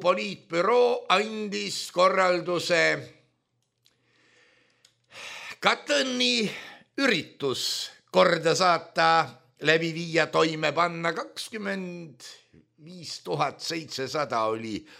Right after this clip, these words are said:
umbes neid Poola intelligente, kes siis pidid ära minema. Ei teagi, kas sobib öelda, mis kombel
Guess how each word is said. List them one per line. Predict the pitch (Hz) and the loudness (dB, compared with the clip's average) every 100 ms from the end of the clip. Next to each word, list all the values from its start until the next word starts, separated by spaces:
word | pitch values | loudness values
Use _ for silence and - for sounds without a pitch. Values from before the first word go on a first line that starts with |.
| - | -12
umbes | 113 151 147 143 - | -6 -6 -4 -4 -4
neid | 185 214 175 - | -4 -6 -8 -4
Poola | 185 170 151 | 0 0 0
intelligente, | 151 143 151 147 180 220 - - 160 147 101 _ _ _ _ | -4 -4 -4 -2 -2 -2 -6 -2 0 0 -4 _ _ _ _
kes | 151 143 | -6 -6
siis | - 147 123 - _ _ _ _ _ _ _ _ _ _ - | -6 -6 -8 -12 _ _ _ _ _ _ _ _ _ _ -4
pidid | 139 135 131 123 - - - - - _ _ _ _ _ - | -2 0 -2 -4 -10 -18 -18 -18 -20 _ _ _ _ _ 0
ära | 165 104 92 | 2 0 -2
minema. | 98 104 95 90 85 107 | -6 -6 -4 -4 -4 -4
Ei | 165 | -4
teagi, | 240 370 277 170 | -6 -6 -6 -8
kas | 254 - - - | -8 -8 -8 -8
sobib | 359 269 170 | -8 -8 -4
öelda, | 196 180 165 165 | 0 2 2 -2
mis | 165 170 - - - - - | -4 -8 -10 -10 -12 -14 -10
kombel | - 185 160 147 147 147 | -4 -4 -4 -2 0 0